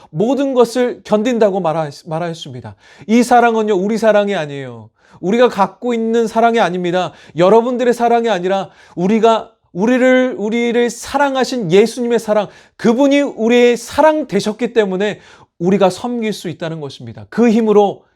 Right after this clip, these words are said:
형제를 섬길 수 있다는 것이에요. 그럼으로써 자유함을 누릴 수 있다는 것입니다. 그렇기 때문에 바울은요, 지금 우리에게 오직 사랑으로서 종로로 타라라고 힘주어 말하고 있는 것입니다.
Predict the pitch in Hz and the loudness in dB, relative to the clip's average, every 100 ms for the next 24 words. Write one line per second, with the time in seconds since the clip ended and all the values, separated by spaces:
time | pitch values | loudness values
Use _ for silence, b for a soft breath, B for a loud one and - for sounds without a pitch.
0 | b _ 254 247 233 214 208 254 240 226 | b _ -8 -2 0 0 -2 -8 -4 -6
1 | - 175 175 160 143 120 117 113 - _ | -6 -8 -6 -8 -10 -14 -18 -20 -20 _
2 | _ _ - 180 202 202 175 170 170 165 | _ _ -2 2 4 2 -2 -2 -4 -4
3 | 165 b b b - - 165 185 185 175 | -8 b b b -16 -2 0 2 2 0
4 | 127 160 175 - 165 139 185 175 170 160 | -4 -2 -2 -4 -8 -4 -4 -4 -6 -8
5 | 127 113 101 _ _ _ _ _ - 160 | -14 -16 -18 _ _ _ _ _ -8 -6
6 | 175 185 175 156 170 165 104 _ _ _ | -4 0 0 -2 -6 -8 -16 _ _ _
7 | - 147 170 185 170 139 120 151 b b | -4 0 2 0 -4 -8 -12 -20 b b
8 | b b 185 190 202 208 202 180 196 190 | b b -4 0 2 4 2 2 -4 -6
9 | b b - 175 196 - - - 247 247 | b b -8 -6 -6 -10 -16 -4 0 2
10 | 233 214 196 - 196 190 - _ - 175 | 2 0 -2 -4 -4 -4 -10 _ -10 -6
11 | 185 202 202 208 202 202 190 202 196 135 | -4 -2 2 2 2 -2 2 4 2 -2
12 | - _ _ _ - 147 147 160 156 - | -14 _ _ _ -8 -6 -6 -8 -10 -12
13 | 277 269 208 220 208 151 156 156 151 143 | -6 -4 0 2 2 2 0 -2 -6 -10
14 | 131 123 123 107 98 | -12 -14 -16 -18 -20